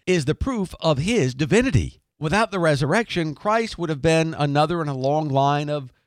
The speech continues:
great teachers, great prophets. With the resurrection, all right, with the resurrection, he's the great Redeemer. He is the King of all kings who lowered himself to make things new again.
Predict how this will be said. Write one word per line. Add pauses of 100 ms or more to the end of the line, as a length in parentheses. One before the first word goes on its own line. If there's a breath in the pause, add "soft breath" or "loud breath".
(120)
great
teachers, (120)
great
prophets. (160)
With
the
resurrection, (240)
all
right,
with
the
resurrection, (340)
he's
the
great
Redeemer. (220)
He
is
the
King
of
all
kings
who
lowered
himself
to
make
things
new
again.